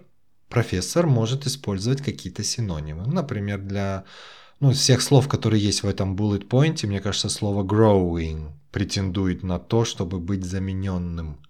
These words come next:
на какой-то синоним. Grow. Какой синоним у grow, как думаете?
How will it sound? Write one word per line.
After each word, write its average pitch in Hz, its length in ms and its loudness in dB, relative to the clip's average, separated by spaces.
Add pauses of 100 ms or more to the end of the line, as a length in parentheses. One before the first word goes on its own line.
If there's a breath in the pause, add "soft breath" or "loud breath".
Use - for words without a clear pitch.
на 82 160 -8
какой-то 78 640 -8 (340 loud breath)
синоним. 87 640 -4
Grow. 165 720 4 (220)
Какой 104 280 -4
синоним 110 440 -2
у 107 60 -4
grow, 139 340 2
как 135 200 0
думаете? 131 640 0